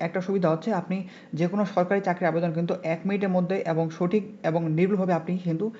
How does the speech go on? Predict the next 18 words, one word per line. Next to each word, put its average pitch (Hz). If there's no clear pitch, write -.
আবেদনটা 165
করতে 226
পারবেন। 196
সেক্ষেত্রে 170
আপনাকে 156
কোনো 165
কিছু 165
আর 160
চেঞ্জ 170
এডিট 165
করতে 175
হবে 165
না 185
বা 156
কোনো 156
কিছু 156
আপনাকে 151
বা 143